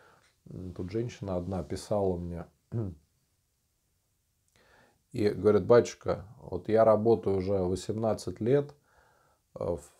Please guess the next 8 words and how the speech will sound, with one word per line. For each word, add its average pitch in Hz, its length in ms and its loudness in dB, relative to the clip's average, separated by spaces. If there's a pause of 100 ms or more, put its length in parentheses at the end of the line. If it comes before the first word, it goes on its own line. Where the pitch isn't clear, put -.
(180)
в - 80 -20
скорой 92 540 0 (260)
фельдшером 92 640 -4 (220)
и 90 120 -8
в 82 120 -8
реанимации 98 720 -4
часто 87 420 -6
бываю. 82 480 -8